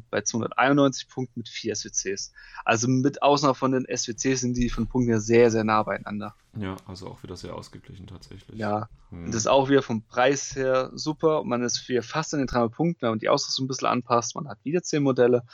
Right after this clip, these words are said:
Speaker 1: Das ist also auch wieder ein guter Einstieg. Dann
Speaker 2: Ja.
Speaker 1: als nächstes, die kam letztes Jahr raus, das war die Cold Front Box.
Speaker 2: Ja,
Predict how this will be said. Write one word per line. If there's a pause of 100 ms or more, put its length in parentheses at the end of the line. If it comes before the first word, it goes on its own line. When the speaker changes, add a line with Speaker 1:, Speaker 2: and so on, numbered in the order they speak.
(540)
Speaker 1:
Das
ist
also
auch
wieder
ein
guter
Einstieg. (2000)
Dann
Speaker 2:
Ja.
Speaker 1:
als
nächstes,
die
kam
letztes
Jahr
raus,
das
war
die
Cold
Front
Box. (400)
Speaker 2:
Ja,